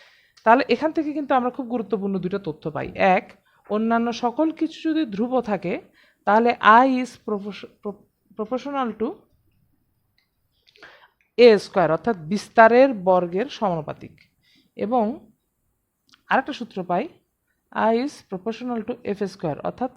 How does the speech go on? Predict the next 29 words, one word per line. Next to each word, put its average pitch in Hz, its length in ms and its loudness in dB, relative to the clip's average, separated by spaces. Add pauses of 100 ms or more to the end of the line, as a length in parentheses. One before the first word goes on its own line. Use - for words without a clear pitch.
(260)
কম্পাঙ্কের 214 600 0
বর্গেরও 185 420 -2
সমানুপাতিক, 151 580 -8
বা 165 180 -2
যদি 196 160 -4
বাকি 180 340 0
সকল 196 320 -4
রাশি 175 360 -4
যদি 190 160 -8
ধ্রুব 160 240 -6
হয়। 139 180 -10 (760)
তো 165 180 -2 (200)
এই, 277 380 0
এইটুকু 277 420 -4
জিনিস 247 280 -4
আমাদেরকে 220 400 0
মনে 214 240 0
রাখলেই 180 380 2
আমাদের 175 300 -2
জন্য 180 220 -8
যথেষ্ট 175 380 -8
হবে। 160 260 -4 (1500)
আচ্ছা, 156 320 -10 (720)
তাহলে 220 240 4
এটা 226 160 0
গেল 247 260 0
শব্দের 214 460 -2 (100)
তীব্রতা 196 400 -2
রিলেটেড 160 280 -6